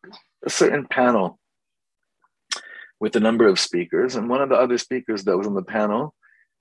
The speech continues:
was questionable in a certain person's eyes. Doesn't matter, mamash, doesn't matter who it is, just, it's just a recent example. And someone asked me, "How,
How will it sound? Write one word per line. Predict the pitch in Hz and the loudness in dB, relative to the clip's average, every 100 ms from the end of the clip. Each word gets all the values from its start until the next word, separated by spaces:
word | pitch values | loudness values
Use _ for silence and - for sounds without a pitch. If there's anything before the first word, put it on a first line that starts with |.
| - | -4
was | 113 123 123 - | 2 2 2 -6
questionable | - 170 170 147 131 120 117 | 2 2 2 -2 2 4 2
in | 127 120 | 0 -4
a | |
certain | - 135 131 127 | -2 -2 -2 0
person's | 127 110 104 101 | 0 2 -2 -4
eyes. | - 82 - - | -4 -6 -8 -6
Doesn't | 113 113 120 | -4 0 2
matter, | 110 107 | 4 2
mamash, | 117 110 127 113 120 | 2 2 2 2 -2
doesn't | 117 | 0
matter | 120 110 | 0 2
who | 110 | 4
it | 131 | 4
is, | 117 - 95 | 4 0 -14
just, | 101 - | -14 -14
it's | - - - _ _ | -20 -20 -20 _ _
just | 107 - | -14 -10
a | 92 | -6
recent | 104 110 98 92 | -6 -6 -8 -8
example. | 92 107 113 - - - _ _ _ _ _ - - - _ _ _ - | -4 -2 -2 -4 -10 -14 _ _ _ _ _ -20 -20 -20 _ _ _ -4
And | 107 107 107 95 - _ _ _ _ _ - | 2 4 2 -2 -12 _ _ _ _ _ -2
someone | 123 120 120 | 2 4 4
asked | 120 151 - - | 4 2 0 -4
me, | 185 190 - | -8 -6 -4
"How, | - | -2